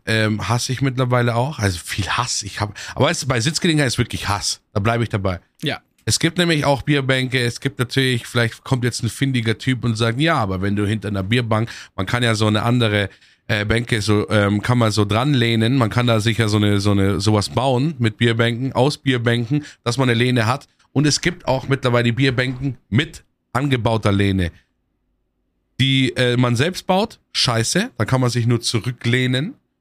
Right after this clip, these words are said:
Speaker 2: Mhm.
Speaker 1: Die, die dran gebaut sind schon, auch scheiße, sind zu weit hinten.
Speaker 2: Oh. <laughs> Und dann kommt ja
Speaker 1: Das
Speaker 2: nochmal
Speaker 1: heißt,
Speaker 2: wieder
Speaker 1: obwohl
Speaker 2: dazu.
Speaker 1: die Lehne da ist, sitzt du trotzdem vorne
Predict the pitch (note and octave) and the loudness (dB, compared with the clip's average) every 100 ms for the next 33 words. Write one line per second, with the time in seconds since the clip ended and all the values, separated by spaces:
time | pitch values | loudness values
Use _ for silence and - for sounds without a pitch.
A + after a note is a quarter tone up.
0 | _ _ _ B2 B2 E3+ D#3+ B2 D#3 A#3+ | _ _ _ -8 0 2 2 2 2 2
1 | D#3 G#2+ G#2 G#2 A#2 G#2+ B2 C#3 - G#3 | 2 2 2 2 0 2 0 0 0 0
2 | - - G2 F2+ F#2 - G2+ - G#2+ G#2+ | 0 0 0 0 -2 -2 -2 -4 0 0
3 | - D3+ B2+ - _ _ _ _ _ - | 0 -4 -4 -16 _ _ _ _ _ -10
4 | - G3 A2 - - - E3+ - E3+ F#3 | -2 -2 -2 -12 -10 -4 -4 -2 -4 -4
5 | F3 F#3 - - - F3 F3 F#3 F3+ G#3 | -4 -8 -10 -20 -12 -2 0 0 0 0
6 | F#3+ E3+ G3 F#3+ F3+ F3 E3+ E3+ F3+ A3 | 2 2 2 2 2 2 2 4 4 4
7 | G#3 G#3 G3+ F#3+ F#3+ A3 - G#3 F3+ - | 2 0 0 0 0 0 -2 -4 -6 -6
8 | D#3 - A#3+ - - B3 - A3+ G#3 F#3 | -6 -2 -2 0 0 -2 0 0 2 2
9 | G3 | 0